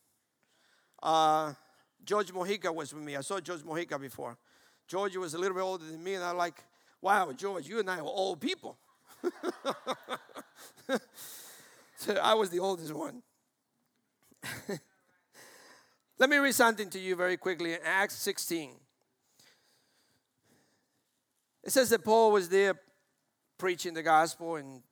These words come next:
telling people how to be saved and all these things. And, uh, so it says that once in, uh, Acts sixteen, verse sixteen through eighteen, it says, "Well, once when we are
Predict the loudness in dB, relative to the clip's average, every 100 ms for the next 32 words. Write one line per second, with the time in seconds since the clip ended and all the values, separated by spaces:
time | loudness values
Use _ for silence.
0 | _ 0 0 -2 -4 -4 -4 0 0 -2
1 | -8 -8 -4 -2 -2 -6 -8 -10 -8 -8
2 | -8 -6 -6 -8 -12 -20 _ -20 -20 -20
3 | _ _ _ -6 -6 -4 -2 -2 0 -2
4 | -2 -4 -4 0 0 -2 -8 -10 -12 -12
5 | -10 -10 -10 _ _ _ _ _ _ _
6 | _ _ _ 0 0 0 -6 -6 -6 -6
7 | -6 -10 -14 -4 -4 -4 -10 -10 -10 -10
8 | -12 -14 _ _ _ -12 -4 -2 -2 -8
9 | -6 -8 -6 -10 -12 _ _ _ _ _
10 | _ _ -2 0 0 4 4 4 0